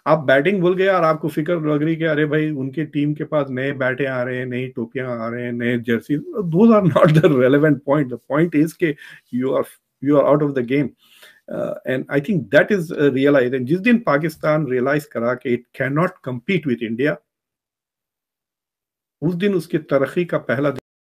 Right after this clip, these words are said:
बहुत structurally कमजोर हो गया है पाकिस्तान, relatively speaking। It's not a कमजोरी की बात नहीं। It's like saying कि,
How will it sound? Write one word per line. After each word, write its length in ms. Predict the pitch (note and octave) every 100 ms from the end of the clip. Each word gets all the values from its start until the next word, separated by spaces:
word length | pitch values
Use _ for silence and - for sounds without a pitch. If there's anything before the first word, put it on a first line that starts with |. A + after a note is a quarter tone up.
| _ -
बहुत 500 | A2+ - - A3+ A#3 - -
structurally 880 | - _ C#3 E3 - - A3+ G#3+ G3+
कमजोर 440 | - C3+ A#2+ C#3+
हो 120 | G#2+
गया 180 | G2+ G2+
है 80 | A#2+
पाकिस्तान, 640 | - G2+ - - - G#2+
relatively 680 | A#2 A#2 A#2+ B2+ A#2+ G#2+ -
speaking। 480 | - - - - - - - - -
It's 200 | - G3+
not 160 | C#4 B3
a 80 | A#3
कमजोरी 460 | C#3 C#3 C#3 G#3 A#3
की 120 | A3
बात 260 | D#3 B2+ -
नहीं। 160 | A#2+
It's 120 | C#3 G3+
like 160 | G3
saying 280 | - G3+ G#3+
कि, 140 | G#3+